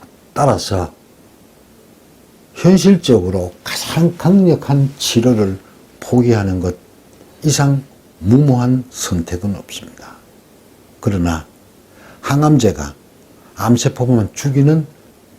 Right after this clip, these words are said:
그런 약이 아니기 때문에 또 항암제에만 모든 것을 기대하는 것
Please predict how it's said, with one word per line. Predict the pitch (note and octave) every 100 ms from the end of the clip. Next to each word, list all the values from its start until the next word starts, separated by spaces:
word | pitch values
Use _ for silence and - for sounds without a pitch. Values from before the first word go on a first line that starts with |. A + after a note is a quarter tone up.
| _ _ _ _ _ _ -
그런 | D3 C3
약이 | F2+ F2 F2
아니기 | - F2 A#2+ F3 D#3+ -
때문에 | C#2+ C#2 C#2+ - - _ _ - - - -
또 | -
항암제에만 | - - E3+ F#3+ G3 D#3+ C3+ A#2+ D3+ E3 F#2+
모든 | F2 A2+ C3 F3
것을 | E3 - E3+ E3+ - - _ _ _ -
기대하는 | - A2+ F#2+ F2 F#2
것 | B2